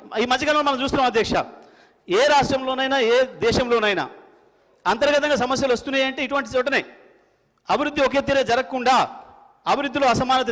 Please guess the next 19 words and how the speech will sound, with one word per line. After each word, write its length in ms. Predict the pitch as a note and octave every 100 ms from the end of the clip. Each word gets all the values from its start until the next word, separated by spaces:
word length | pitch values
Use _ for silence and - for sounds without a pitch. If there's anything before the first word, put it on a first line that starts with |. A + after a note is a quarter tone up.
| -
తీవ్రమైన 340 | A#3 B3 B3 A3+
అసమానతలు 340 | A#3 A3+ G#3+
వచ్చినప్పుడు 460 | F#3+ A#3+ A3+ B3 D#4 F4+ - - - _ _ _ _ _
ప్రాంతాల 320 | G#3 B3 C4 B3+
మధ్యన, 320 | A#3 A#3+ A#3 G3+ - - - _ _ _
దేశంలో 440 | C3+ G#3 B3+ B3 A#3+
ఉండే 140 | A#3 G#3+
రాష్ట్రాల 320 | G#3+ B3 A3+
మధ్యన 220 | G#3 G3+ F#3
విభేదాలు 280 | G3+ G3 F3+
వస్తున్నాయి, 360 | E3+ F3 C3 - - _ _ _ _ _
కొత్త 160 | A3 A#3+
దేశాలు 300 | B3 A3+ G#3
ఏర్పడుతున్నాయి. 540 | G#3 G#3+ G3+ F3+ C3 - _ _ -
అంతేందుకు 340 | B3 D4+ D4
అధ్యక్ష, 240 | D4 C#4+ C#4+ A3+
మనం 100 | C#4 B3
కొట్లాడింది 380 | B3 D#4 D4+
కూడా 240 | D4 B3+